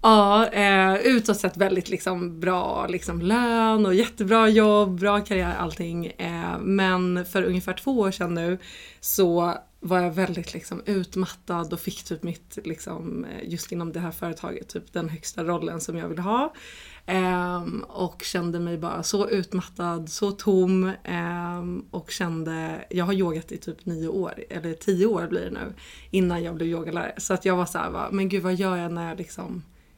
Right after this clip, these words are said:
är ledig på fritiden som jag, eh, ja, men inte jobbar med? Alltså, vad är min passion typ? Och då var det typ yoga som kom upp det första.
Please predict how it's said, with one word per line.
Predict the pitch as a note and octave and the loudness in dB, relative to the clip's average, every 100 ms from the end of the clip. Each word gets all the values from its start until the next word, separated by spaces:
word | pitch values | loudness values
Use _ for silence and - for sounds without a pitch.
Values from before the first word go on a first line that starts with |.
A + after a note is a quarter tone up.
| _ | _
är | - | 0
ledig | G3 G3+ F3 F3+ F#3 E3+ - | 2 4 2 0 -2 -2 -8
på | |
fritiden | - F#3+ D#3 - F#3+ F#3 F#3+ F3+ F3 | -2 -2 -2 0 -2 -2 -10 -10 -10
som | - F#3+ E3 E3 | -4 -2 -2 -2
jag, | D#3+ D#3 D#3 D3+ | -4 -4 -4 -6
eh, | - - - - | -6 -8 -10 -8
ja, | F3 | -6
men | E3+ | -4
inte | D#3+ E3+ E3 | -4 -4 -2
jobbar | A3 A#3 E3 | -2 -2 -4
med? | - | -6
Alltså, | E3+ F3+ | -6 -2
vad | F3+ | -2
är | |
min | E3+ D#3+ | -2 -4
passion | E3 - A3+ F#3 | -10 -2 -2 -2
typ? | D#3+ - - - - - - - | -6 -12 -14 -18 -20 -20 -20 -10
Och | - | -2
då | F#3 | 2
var | F#3 | 2
det | E3 | 0
typ | - F3+ | -2 0
yoga | F3 F3 E3 | 2 2 2
som | F#3 E3+ | -2 -2
kom | - E3+ | -2 -4
upp | F3 - | -4 -4
det | F#3+ | -2
första. | G#3+ - - F#3 A#3+ | 0 -2 0 2 2